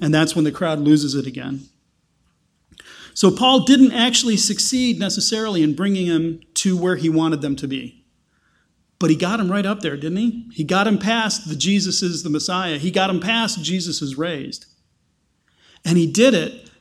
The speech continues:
not by set, not by putting up a wall and lobbing bricks over going, "Here's the gospel. Let me tie it to a brick and lob it at you."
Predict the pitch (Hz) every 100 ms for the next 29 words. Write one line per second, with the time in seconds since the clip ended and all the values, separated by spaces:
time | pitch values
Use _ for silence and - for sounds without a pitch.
0 | _ 170 214 262 226 175 175 - 190 190
1 | 190 247 240 226 - 214 208 190 170 185
2 | 190 175 170 170 165 147 185 190 185 156
3 | 147 151 147 147 165 202 _ - 226 233
4 | 233 180 196 208 - 165 147 175 180 202
5 | 190 185 156 180 185 160 156 165 151 147
6 | 139 - 147